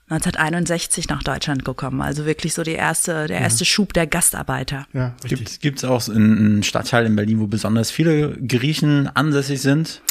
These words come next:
Speaker 3: So in Lichtenberg
Speaker 1: Nein.
Speaker 3: sind ja die Vietnamesen. Wo, wo sind die Griechen?
Speaker 1: Die, die Griechen gibt's an sich nicht so viele.
Speaker 3: Mhm.
Speaker 1: Äh, wir sind ja in Griechenland nur elf Millionen und weltweit auch nochmal elf. Das ist nicht viel.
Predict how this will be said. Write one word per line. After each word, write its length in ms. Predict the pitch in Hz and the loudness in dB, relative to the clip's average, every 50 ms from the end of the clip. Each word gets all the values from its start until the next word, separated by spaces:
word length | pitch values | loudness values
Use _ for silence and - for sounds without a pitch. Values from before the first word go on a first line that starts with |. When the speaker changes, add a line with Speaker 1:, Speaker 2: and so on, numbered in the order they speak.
| - - | -4 -2
Speaker 3:
So 100 | 117 117 | 0 2
in 60 | 110 | 4
Lichtenberg 320 | 127 - 170 180 - - | 6 6 6 6 6 4
Speaker 1:
Nein. 140 | 123 123 120 | 4 4 2
Speaker 3:
sind 180 | 117 127 120 117 | 2 0 0 2
ja 100 | 117 113 | 2 2
die 100 | 110 110 | 2 2
Vietnamesen. 840 | 117 117 113 110 110 113 127 135 131 131 135 131 131 131 131 - _ _ _ _ - | 2 4 4 6 6 6 6 6 6 6 6 6 6 4 0 -4 _ _ _ _ -6
Wo, 300 | 127 123 123 120 120 117 117 - _ _ _ - | -4 -2 0 0 0 -2 -6 -10 _ _ _ -6
wo 80 | - 123 | -2 0
sind 100 | 123 127 | 2 4
die 80 | 120 | 4
Griechen? 420 | 110 123 123 131 104 107 104 104 - _ _ - - - - - - - - - | 4 2 2 2 2 2 0 -2 -2 _ _ -16 -14 -12 -12 -12 -14 -8 -2 0
Speaker 1:
Die, 460 | 220 202 - - 127 - - 196 196 | 0 0 0 -2 -4 -2 0 0 2
die 120 | 185 214 190 | 2 2 2
Griechen 340 | 208 226 269 - 294 254 | 4 4 6 6 6 6
gibt's 180 | 262 262 254 - | 6 4 0 0
an 160 | - 233 233 226 | 2 4 4 4
sich 220 | 240 269 - - | 2 2 2 2
nicht 180 | 294 311 - - | 2 2 2 2
so 140 | 285 294 | 0 0
viele. 360 | 285 - - 294 311 330 349 370 403 427 - - - | 0 -2 0 0 2 2 4 2 2 2 0 -2 -2
Speaker 3:
Mhm. 280 | 120 110 110 117 147 160 | 0 2 4 4 2 2
Speaker 1:
Äh, 200 | 220 214 208 196 | 2 2 2 2
wir 80 | 208 | 2
sind 180 | 185 208 247 247 | 2 4 4 4
ja 80 | 254 226 | 4 4
in 140 | - 220 240 | 4 4 4
Griechenland 520 | 226 247 247 247 247 226 220 220 220 - | 4 4 4 6 6 6 6 4 4 4
nur 160 | 233 233 214 | 4 4 4
elf 260 | - 202 220 233 - - | 4 2 2 2 4 6
Millionen 540 | 233 233 226 226 240 240 254 262 277 269 | 6 6 6 6 6 6 8 8 8 8
und 240 | 233 220 208 190 180 | 8 6 4 2 4
weltweit 420 | 196 202 196 196 196 196 202 - - | 2 2 2 2 2 0 2 4 4
auch 160 | 165 175 202 | 4 4 6
nochmal 300 | 233 226 220 233 226 - | 4 6 6 6 4 4
elf. 280 | 226 220 233 269 - | 2 2 0 0 0
Das 160 | - 220 - - | -2 -4 -2 -2
ist 140 | - - | -2 0
nicht 160 | 220 220 - - | 0 0 0 0
viel. 340 | - 190 196 233 294 349 | -2 0 0 0 0 -2